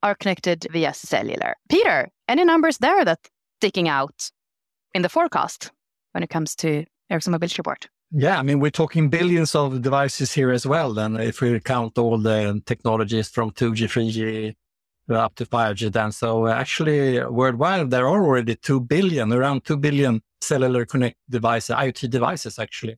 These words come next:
Speaker 2: And we expect this to go up to five point five billion in twenty twenty-seven. There are different technologies here that will grow differently fast then, but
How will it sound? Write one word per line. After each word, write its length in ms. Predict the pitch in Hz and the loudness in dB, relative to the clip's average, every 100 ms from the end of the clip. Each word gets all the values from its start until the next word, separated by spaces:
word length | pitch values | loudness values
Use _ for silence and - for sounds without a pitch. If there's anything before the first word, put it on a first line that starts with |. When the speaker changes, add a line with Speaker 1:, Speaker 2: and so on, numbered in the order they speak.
| - | -8
Speaker 2:
And 200 | 143 127 | -4 0
we 80 | 131 | 0
expect 340 | 131 - 131 - | -2 -4 -6 -2
this 200 | 123 - | -4 -2
to 340 | - 120 117 | -2 -2 -2
go 140 | 110 117 | -2 -2
up 160 | 117 _ - | -2 _ -4
to 280 | 117 113 - _ _ _ _ _ | -2 -2 -4 _ _ _ _ _
five 320 | - 123 120 | -6 -4 -2
point 160 | 117 110 | -4 -2
five 260 | 120 117 | -2 -2
billion 380 | 113 110 110 107 | -2 0 0 -2
in 180 | 113 107 | -4 -4
twenty 260 | 123 113 | -4 -4
twenty-seven. 720 | 117 117 104 110 151 170 107 110 | -4 -4 -4 -4 -2 -2 -4 -2
There 120 | 165 | 0
are 20 | 180 | 2
different 320 | 180 175 156 | 2 0 -2
technologies 500 | 156 147 143 139 135 | 0 0 2 2 2
here 160 | 139 | 2
that 160 | 123 113 | 2 0
will 120 | 127 | 0
grow 260 | 113 120 117 | 2 2 2
differently 600 | 117 110 120 110 117 113 | 0 0 -2 -2 -2 -2
fast 440 | - 165 156 - | 0 -2 -2 -2
then, 140 | 110 | -2
but 100 | 110 | -2